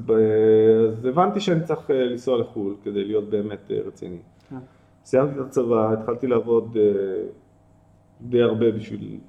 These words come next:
Speaker 1: לחסוך כסף, וחמישה חודשים אחרי השחרור כבר טסתי ל-, לעונה, שלושה חודשים. אה, יוני, יולי, אוגוסט, שלמים באירופה.
Speaker 2: כן.
Speaker 1: לקחתי עם חבר, זה שהיה אז ה-,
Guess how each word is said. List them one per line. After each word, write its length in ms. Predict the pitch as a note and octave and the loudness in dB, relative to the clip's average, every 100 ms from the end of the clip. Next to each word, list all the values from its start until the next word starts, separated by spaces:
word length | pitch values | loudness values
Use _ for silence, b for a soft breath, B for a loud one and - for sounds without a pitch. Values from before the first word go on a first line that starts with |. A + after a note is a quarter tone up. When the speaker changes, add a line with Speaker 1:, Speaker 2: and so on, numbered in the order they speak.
| - | -20
Speaker 1:
לחסוך 280 | - - G#2 | -14 -12 -10
כסף, 380 | - F2+ - A#2+ B2+ _ | -10 -10 -8 -8 -8 _
וחמישה 1500 | A2+ G#2 G2+ F#2+ F#2+ F#2+ F#2+ G2 _ _ - G2+ - - - - | -14 -8 -6 -6 -6 -8 -12 -16 _ _ -20 -18 -18 -16 -14 -14
חודשים 400 | - - - C3+ B2 | -16 -18 -16 -14 -14
אחרי 120 | - B2+ | -12 -12
השחרור 520 | - A2 - F3+ D#3+ | -12 -12 -6 -6 -4
כבר 140 | A#2+ A2 B2 | -10 -8 -8
טסתי 260 | A#2+ - A#2 | -10 -10 -8
ל-, 120 | A2 G#2 G2+ G2 G2+ G#2 A#2 | -8 -8 -8 -10 -12 -14 -8
לעונה, 380 | A2 A2 A#2 G#2 | -4 -4 -4 -8
שלושה 340 | - - - A#2 | -12 -20 -10 -10
חודשים. 440 | - G#2+ - G#2 G2+ _ _ _ _ _ _ _ _ _ _ - | -10 -14 -18 -20 -20 _ _ _ _ _ _ _ _ _ _ -16
אה, 160 | G2+ G2 G2 G2 G2 G2 | -12 -12 -14 -14 -12 -10
יוני, 540 | G2+ C3+ D#3 D3+ C#3+ C3 | -6 -2 -2 -2 -4 -2
יולי, 420 | B2 B2+ B2+ B2 | -2 -2 -4 -6
אוגוסט, 500 | C3 A2 G#2+ - _ | -4 -6 -6 -20 _
שלמים 560 | - - G#2+ A2+ G#2+ G2+ | -18 -10 -6 -2 -2 -4
באירופה. 580 | G#2 G2 B2 - D#3+ E3+ A#2+ - _ _ _ _ _ _ | -6 -6 -8 -6 -4 -4 -6 -16 _ _ _ _ _ _
Speaker 2:
כן. 120 | _ C3+ | _ -10
Speaker 1:
לקחתי 300 | B2+ - A#2+ | -10 -8 -8
עם 100 | A2 A2 | -8 -8
חבר, 460 | G#2 G#2+ D3+ D#3 | -4 2 4 4
זה 80 | A2+ | 0
שהיה 260 | G#2+ G#2 G2+ | -4 -6 -2
אז 200 | G#2 G#2 | -2 -2
ה-, 140 | F#2+ | -6